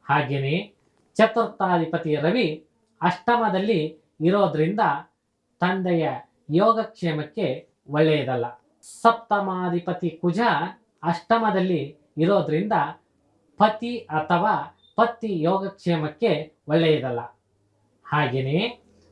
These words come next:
ರಾಶ್ಯಾಧಿಪತಿ ಶುಕ್ರನು ಅಷ್ಟಮದಲ್ಲಿ ಇರೋದ್ರಿಂದ ವೃಷಭ ರಾಶಿಯವರಿಗೆ ಆರೋಗ್ಯದಲ್ಲಿ ಏರುಪೇರು ಆಗಬಹುದು.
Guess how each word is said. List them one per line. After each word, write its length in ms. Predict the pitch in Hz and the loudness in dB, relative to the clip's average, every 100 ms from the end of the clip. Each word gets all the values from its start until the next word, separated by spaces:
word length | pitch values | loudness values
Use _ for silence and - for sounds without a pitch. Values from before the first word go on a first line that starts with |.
| - | -4
ರಾಶ್ಯಾಧಿಪತಿ 1000 | 135 170 180 175 170 156 156 156 147 131 | 2 2 2 2 0 0 -4 -6 -6 -6
ಶುಕ್ರನು 640 | 165 - 247 233 185 - - - _ - | -6 0 2 2 0 -2 -12 -20 _ -4
ಅಷ್ಟಮದಲ್ಲಿ 840 | 165 - 254 233 214 202 190 160 | -2 0 0 2 2 0 0 2
ಇರೋದ್ರಿಂದ 540 | 151 180 202 156 156 196 220 156 - _ _ _ 135 | 2 2 2 0 0 2 2 0 -4 _ _ _ -2
ವೃಷಭ 380 | 175 175 208 | -2 2 2
ರಾಶಿಯವರಿಗೆ 1000 | 170 160 196 214 220 175 170 202 190 160 - _ - | 2 2 0 0 0 0 0 0 0 -2 -6 _ -6
ಆರೋಗ್ಯದಲ್ಲಿ 960 | 127 147 170 156 165 160 156 156 151 | 0 2 2 0 -2 0 0 0 0
ಏರುಪೇರು 840 | 147 160 160 156 147 135 135 113 - _ - | 0 0 0 -2 -2 -2 -4 -4 -8 _ 0
ಆಗಬಹುದು. 600 | 156 185 175 147 117 117 | 4 4 2 0 -4 -8